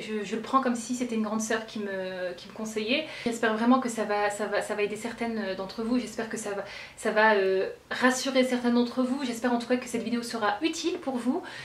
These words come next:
Je vous invite encore une fois donc à commenter, à partager, à liker pour me montrer que voilà, que c'est, euh, c'est un petit, c'est, que c'est des, c'est un sujet qui, euh, qui, qui vous intéresse.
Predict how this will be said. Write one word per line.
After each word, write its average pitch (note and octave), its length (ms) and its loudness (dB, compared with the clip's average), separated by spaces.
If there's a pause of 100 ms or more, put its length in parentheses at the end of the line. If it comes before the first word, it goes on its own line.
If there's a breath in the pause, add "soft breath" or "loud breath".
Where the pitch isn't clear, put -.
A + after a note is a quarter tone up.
(200 loud breath)
Je G3+ 80 -6
vous C4 140 6
invite C4+ 280 4
encore B3 200 4
une A3 60 0
fois A#3+ 220 0
donc G#3+ 160 -4
à G#3+ 60 0
commenter, A#3+ 560 2
à G3+ 100 -2
partager, A#3+ 640 2 (240 loud breath)
à G#3+ 100 2
liker A3+ 300 2
pour A#3 160 -4
me G#3+ 80 2
montrer G#3+ 320 -4
que A3 100 -10
voilà, G3 340 0
que G3 180 -10
c'est, G3 320 -4
euh, F3 160 -8
c'est F3+ 160 -8
un F3 80 -4
petit, F#3 260 -12
c'est, - 180 -14
que - 60 -16
c'est G3+ 100 -10
des, F#3+ 220 -4
c'est F#3+ 140 -10
un F#3 60 -6
sujet G#3+ 280 -6
qui, G#3+ 200 -4
euh, F3+ 260 -4
qui, - 160 -18
qui G3+ 100 -10
vous G3 100 -6
intéresse. G#3 280 -4